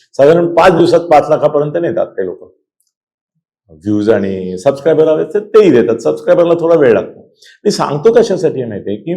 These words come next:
माझ्याला माझी जेन्युइननेस तुम्हाला माहिती पाहिजे. आणि मी ज्यावेळेला माहिती म्हणून सांगतो ना, अंदाज म्हणून सांगतो, तेव्हा मी काय सांगतो तुम्हाला, की माझा अंदाज आहे.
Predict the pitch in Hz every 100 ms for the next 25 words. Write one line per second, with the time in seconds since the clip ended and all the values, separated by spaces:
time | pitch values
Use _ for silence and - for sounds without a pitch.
0 | 170 113 110 107 139 170 185 147 113 -
1 | 135 120 143 214 226 - - - - _
2 | 131 127 - _ _ 120 107 120 113 -
3 | _ _ _ _ _ - 101 101 - 92
4 | 80 - _ _ _ _ 185 226 226 208
5 | 190 196 196 143 113 113 175 180 175 151
6 | 123 113 104 - - 208 240 214 226 196
7 | 185 175 175 175 175 175 160 156 143 135
8 | 139 143 - 170 117 139 147 104 101 117
9 | -